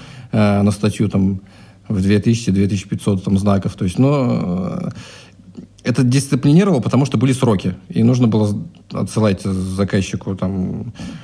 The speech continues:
э, вот эту статью. Поэтому вот это основной такой момент, который запомнился. Нужно было каждый день уделять этому. И мне было тяжело. Мне было тяжело делать вот,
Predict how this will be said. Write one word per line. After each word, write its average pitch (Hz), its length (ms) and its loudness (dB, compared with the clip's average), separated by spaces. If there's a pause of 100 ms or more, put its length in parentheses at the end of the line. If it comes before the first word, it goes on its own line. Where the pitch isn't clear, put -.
(220)
э, 101 240 -2
вот 98 140 -2
эту 95 140 -2
статью. 107 720 2 (280)
Поэтому 151 1000 2
вот - 260 -4
это 127 240 2
основной 120 360 4
такой 101 340 0
момент, 113 360 4
который 104 280 0
запомнился. 98 680 0
Нужно 113 360 4
было 101 260 2
каждый 101 420 0
день 131 520 2
уделять 101 460 2
этому. 104 240 0
И - 100 0
мне 127 140 8
было 110 180 4
тяжело. 107 400 2
Мне 107 140 2
было 101 140 2
тяжело 113 320 2
делать 110 360 2
вот, 101 180 -8